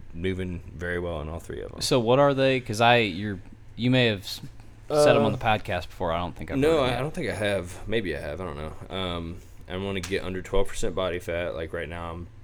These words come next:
Speaker 1: just under thirteen.
Speaker 2: Nice.
Speaker 1: Um, I wanted to bring in my first twenty-five K for the year, and then I'm launching another just side hustle.
Speaker 2: Nice, man.
Speaker 1: That's, uh, I'm pretty excited about.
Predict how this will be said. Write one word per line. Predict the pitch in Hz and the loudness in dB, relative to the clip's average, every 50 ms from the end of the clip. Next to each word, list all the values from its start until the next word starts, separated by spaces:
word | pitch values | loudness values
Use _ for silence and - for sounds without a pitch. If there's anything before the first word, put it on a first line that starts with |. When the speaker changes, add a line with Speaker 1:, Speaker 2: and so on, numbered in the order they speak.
| 85 82 | -14 -10
Speaker 1:
just | 90 87 87 - | -8 -8 -6 -6
under | 90 85 82 78 | -8 -8 -8 -6
thirteen. | - 85 78 - - 82 85 85 87 87 - - - - - - | -6 -6 -6 -6 -10 -12 -10 -10 -12 -12 -14 -16 -18 -14 -4 -2
Speaker 2:
Nice. | 139 127 - - - - - - | -2 -2 -2 -4 -12 -14 -14 -12
Speaker 1:
Um, | - 78 78 80 78 78 78 78 78 78 78 78 - - - - - - - - - - - - - | -10 -8 -6 -6 -6 -6 -6 -6 -8 -10 -12 -12 -14 -18 -18 -18 -20 -18 -14 -14 -14 -14 -14 -14 -10
I | 87 | -10
wanted | 87 87 87 87 87 82 | -8 -6 -6 -6 -8 -8
to | - - 95 87 85 85 80 | -8 -6 -6 -4 -4 -4 -6
bring | 85 87 90 | -6 -8 -8
in | 90 90 | -6 -8
my | 87 - | -10 -8
first | - 98 98 - - | -6 -6 -6 -6 -6
twenty-five | 101 95 95 - 95 92 92 90 | -8 -8 -6 -4 -4 -4 -4 -2
K | - 90 82 | -4 -4 -4
for | 82 85 80 | -4 -6 -8
the | 80 80 | -6 -6
year, | 80 80 80 82 87 90 - - - - - - - - - - - | -6 -6 -6 -6 -8 -8 -10 -16 -20 -20 -20 -20 -20 -20 -20 -20 -14
and | - 82 85 87 | -12 -10 -8 -6
then | 85 80 | -6 -6
I'm | 76 78 | -6 -6
launching | 80 80 80 76 - 80 76 | -6 -6 -8 -8 -8 -10 -8
another | 76 78 76 76 76 73 76 78 76 78 - - | -8 -8 -6 -4 -4 -4 -4 -4 -6 -10 -14 -16
just | - 76 - - | -14 -12 -10 -8
side | - 78 76 67 - | -8 -6 -8 -8 -8
hustle. | - 67 - - 50 90 - - - - - - - - | -8 -8 -8 -8 -10 -10 -10 -14 -18 -20 -20 -20 -10 -2
Speaker 2:
Nice, | - 160 180 170 - - | 0 0 0 0 -2 -2
man. | 110 110 120 131 - - - - | -2 -2 -2 -4 -8 -14 -18 -12
Speaker 1:
That's, | - - - - - - - | -8 -8 -8 -6 -8 -8 -6
uh, | 57 55 60 58 62 - 101 - - - - | -4 -2 -2 -2 -4 -6 -8 -12 -14 -14 -12
I'm | 92 - | -10 -8
pretty | - 78 62 | -6 -6 -6
excited | 55 - - 65 58 58 62 | -6 -6 -6 -6 -6 -6 -6
about. | 67 76 73 64 - | -4 -4 -4 -4 -6